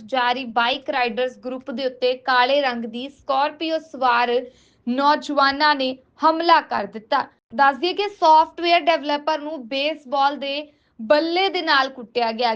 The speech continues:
ਗਿਆਰਾਂ ਲੱਖ ਦੀ ਬਾਈਕ ਤੋੜੀ ਗਈ ਹੈ। ਤਾਂ ਮੌਕੇ ਤੇ ਮਾਹੌਲ ਹੈ ਜਿਹੜਾ ਤਣਾਅਪੂਰਵਕ ਹੋ ਜਾਂਦਾ ਹੈ।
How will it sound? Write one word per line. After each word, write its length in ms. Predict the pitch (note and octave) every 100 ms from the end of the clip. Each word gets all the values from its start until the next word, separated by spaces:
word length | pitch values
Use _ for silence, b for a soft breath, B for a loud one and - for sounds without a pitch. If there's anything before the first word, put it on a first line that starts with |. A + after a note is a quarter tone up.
| G3
ਗਿਆਰਾਂ 420 | B3+ C#4 D4 D#4+ E4
ਲੱਖ 320 | C#4+ C4+ C#4+
ਦੀ 240 | A#3 C#4 D4+ A3
ਬਾਈਕ 380 | B3 B3+ C#4+ E4
ਤੋੜੀ 340 | - D4 C#4+ B3+
ਗਈ 140 | C#4 D4
ਹੈ। 80 | D4
ਤਾਂ 160 | D4 C#4+
ਮੌਕੇ 400 | B3 B3 B3 D4
ਤੇ 140 | D4+
ਮਾਹੌਲ 520 | C4+ B3+ G#3+ B3 C#4 D4
ਹੈ 80 | C#4
ਜਿਹੜਾ 400 | C4 B3+ C4 D4 _ _ _ _ -
ਤਣਾਅਪੂਰਵਕ 1000 | D#4 D4+ E4 F4+ F#4 F4 E4+ E4+ F4 E4+
ਹੋ 200 | D4+ D#4
ਜਾਂਦਾ 340 | D#4 D#4+ D4+
ਹੈ। 100 | D#4